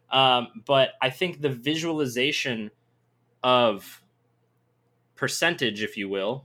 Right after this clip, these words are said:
even though it wasn't probably exactly accurate, I think encouraged me to gamble more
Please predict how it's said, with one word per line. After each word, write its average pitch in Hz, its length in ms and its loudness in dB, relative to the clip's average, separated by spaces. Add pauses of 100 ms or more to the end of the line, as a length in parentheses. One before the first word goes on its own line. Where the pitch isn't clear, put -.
(120)
even 117 200 -6
though 110 140 0
it 101 140 -2
wasn't 104 300 -6 (220)
probably 101 400 -6
exactly 92 420 -8
accurate, 104 440 -4 (1080)
I 147 100 4
think 185 240 -2
encouraged 156 800 -2
me 123 520 -4 (280)
to 110 340 -4 (160)
gamble 117 500 0
more 98 480 -6